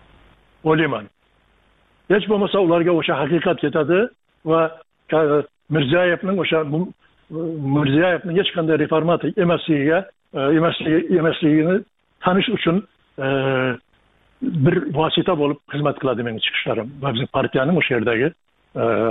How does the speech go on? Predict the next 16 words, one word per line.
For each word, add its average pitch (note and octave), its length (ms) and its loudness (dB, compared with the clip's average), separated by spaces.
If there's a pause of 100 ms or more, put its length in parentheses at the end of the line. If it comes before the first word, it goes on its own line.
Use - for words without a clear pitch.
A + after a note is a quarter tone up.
(420)
odamlarning C3 600 0
gapi, E3 240 0
u D#3+ 180 -2
yerdagi B2+ 340 -2
xalqning D3 400 -4
fikri, F3 340 0 (460)
bizning C#3 320 0
fikrimiz F3 440 0 (200)
xalqning E3+ 320 -2
fikridan D#3 500 0 (300)
boshqa D3+ 420 0
bir, D3+ 100 0 (380)
e, D3+ 80 -2 (580)
ayrı D#3 340 2
bir D#3+ 80 -2
fikr - 220 0